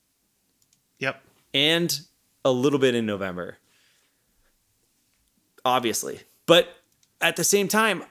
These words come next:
Speaker 2: I, we lose sight of it. We're like, "Oh, the season's over." <laughs> We're three and two. Throw in the towel now. I, I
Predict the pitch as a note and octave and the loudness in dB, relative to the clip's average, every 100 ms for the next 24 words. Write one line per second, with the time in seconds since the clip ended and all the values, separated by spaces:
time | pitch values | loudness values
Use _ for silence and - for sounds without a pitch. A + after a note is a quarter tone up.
0 | - D#3 D3+ E3 D3+ G#3 A#3 - A#3 C4+ | 2 2 4 2 4 4 2 2 2 2
1 | D#3 F#2 - C#3+ C3 B2 G3+ B3+ B3+ A#3 | 2 -2 0 2 2 0 2 6 8 6
2 | E3+ - - B3 F#3+ A3+ E3 G3+ E3+ B2+ | 4 2 2 2 2 2 4 6 6 2
3 | G2 - _ - - - - _ - F3+ | 0 -6 _ -20 -18 -20 -20 _ -8 -2
4 | G3 G3 G3+ G3+ - - F#3 F#3+ F3 F3 | 0 -2 -4 -4 -4 -2 -2 -4 -8 -10
5 | - - D3 F#3 E3+ - F#3+ A#3+ A#3 G3 | -14 -4 4 4 4 2 2 4 4 4
6 | G#3+ A3 D#3+ G#2+ - _ - F#3 G#3 G3+ | 6 8 6 4 -4 _ 2 6 6 6
7 | F#3+ G#3 F#3 F3+ F3 D#3+ C#3+ G#2+ F2 _ | 4 6 8 8 6 6 6 4 -4 _
8 | _ _ _ _ _ _ _ _ _ _ | _ _ _ _ _ _ _ _ _ _
9 | C#3+ D3 D3+ | 0 2 2